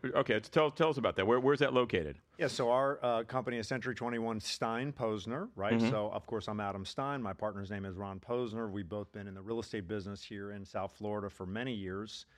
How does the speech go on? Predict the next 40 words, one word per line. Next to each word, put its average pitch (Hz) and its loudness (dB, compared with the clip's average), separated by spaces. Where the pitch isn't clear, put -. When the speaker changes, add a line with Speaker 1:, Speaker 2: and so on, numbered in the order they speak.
Speaker 2:
Uh, 87 -12
Ronnie 104 -2
grew 95 -4
up 92 -4
here 101 -4
in 95 -4
the 95 -4
market. 95 -4
I've 92 -4
been 98 -6
in 92 -6
the 92 -6
business 92 -8
here 95 -12
in, 90 -14
for 90 -18
eighteen 95 -14
years. 107 -6
Uh, 90 0
we 117 -2
are 110 2
located 107 -2
just 104 -6
off 104 -2
of 85 -10
Glades 95 -6
Road, 160 -2
just 98 -6
west 104 -4
of 87 -8
I 95 -2
ninety-five, 117 -4
so 85 -10
smack 90 -10
in 87 -12
the 85 -16
center 90 -14
of 80 -20
Boca 95 -16
Raton. 120 -6